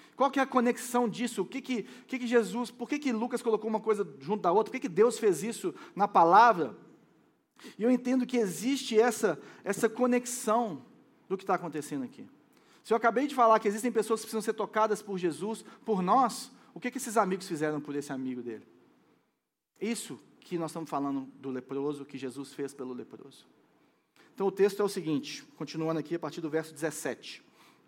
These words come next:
Certo dia, quando ele ensinava, estavam sentados ali fariseus e mestres da lei,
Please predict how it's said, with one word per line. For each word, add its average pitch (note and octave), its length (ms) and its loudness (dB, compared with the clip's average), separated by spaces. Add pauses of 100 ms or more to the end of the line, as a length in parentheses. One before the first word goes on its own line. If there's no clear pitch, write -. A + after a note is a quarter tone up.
(720)
Certo B3+ 320 -2
dia, D#3+ 420 -2 (280)
quando F#3 260 4
ele B3 120 8
ensinava, E3+ 600 0
estavam G#3 320 -2
sentados F#3+ 560 -2
ali F3+ 260 0 (180)
fariseus D#3+ 840 4
e G3+ 60 -2
mestres F3 480 -4
da G3 100 0
lei, D#3 440 0